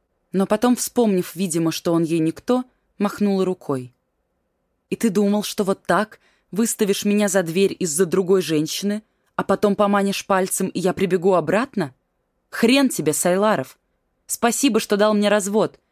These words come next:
потому что я не вернусь, пока ты её не оставишь". "Ты мне снова ультиматумы ставишь?"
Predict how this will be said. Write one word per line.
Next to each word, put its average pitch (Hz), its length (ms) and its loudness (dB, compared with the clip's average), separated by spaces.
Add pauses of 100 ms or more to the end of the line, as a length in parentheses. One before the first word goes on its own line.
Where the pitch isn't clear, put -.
(180)
потому 190 280 2
что - 160 -4
я 208 120 2
не 208 120 2
вернусь, 208 380 0
пока 147 240 -4
ты 160 120 -6
её 156 160 -2
не 160 140 2
оставишь". 151 640 -4 (1500)
"Ты 139 100 -6
мне 131 220 0
снова 139 380 0
ультиматумы 139 720 -2
ставишь?" - 640 -10